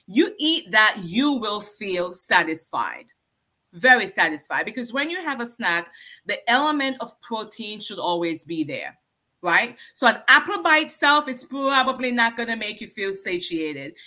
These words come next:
You probably just, <laughs> you're gonna feel hungry still after that. But when you have that apple and some, um, nut butter,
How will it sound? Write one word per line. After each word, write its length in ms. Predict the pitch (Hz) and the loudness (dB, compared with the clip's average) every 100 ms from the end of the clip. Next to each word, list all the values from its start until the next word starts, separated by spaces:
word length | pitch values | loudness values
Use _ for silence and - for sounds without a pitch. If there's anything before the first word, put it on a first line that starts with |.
| - | -6
You 120 | 175 | -4
probably 300 | 196 208 226 | 0 -2 -2
just, 400 | - 392 - - | -4 -6 -8 0
<laughs> 100 | 320 | 0
you're 100 | 349 | 2
gonna 220 | 330 320 | 2 0
feel 320 | 311 277 285 | -2 -2 0
hungry 360 | 262 254 240 226 | 0 0 -2 -6
still 460 | 226 - 220 151 - - - | -6 -2 -2 -2 -6 -18 -2
after 320 | 220 220 - 196 | 0 0 -4 -2
that. 260 | 185 143 - - - | 0 0 -6 -20 -10
But 60 | |
when 120 | 214 226 | -4 -2
you 100 | 262 | -2
have 180 | 294 262 | -4 -4
that 140 | 247 | -4
apple 560 | 190 190 - 254 294 339 _ _ _ | -4 -4 -4 -4 -4 -8 _ _ _
and 240 | 214 226 | -6 -4
some, 300 | 233 220 185 - | -6 -8 -10 -10
um, 560 | 202 185 165 151 147 123 _ _ - | -6 -4 -4 -6 -10 -14 _ _ -10
nut 440 | 180 175 269 - | -4 -2 -4 -6
butter, 440 | 139 175 220 285 | -6 -4 -4 -6